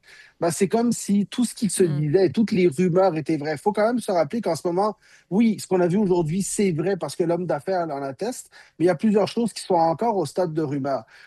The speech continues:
Speaker 1: Donc, je pense que c'est pour ça qu'il, il, euh, il se, se, il reste en poste.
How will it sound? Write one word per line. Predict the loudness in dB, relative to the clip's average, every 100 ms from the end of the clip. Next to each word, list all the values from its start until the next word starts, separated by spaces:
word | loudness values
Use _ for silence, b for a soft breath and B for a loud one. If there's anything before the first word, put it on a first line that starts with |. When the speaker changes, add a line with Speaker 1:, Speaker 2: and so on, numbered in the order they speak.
| _
Speaker 1:
Donc, | -6
je |
pense | 0 0
que | 0
c'est | 0 2 2
pour | -2 -4
ça | -2 -2
qu'il, | 0 2 2 0 -2
il, | -2 0
euh, | 0 0 -2 -4 -10 -10
il | -8
se, | -2 2 4 2
se, | 0 -2 -2 -4 _ _ -6
il | -2
reste | 0 0 0
en | -2
poste. | -2 -4 -4 -14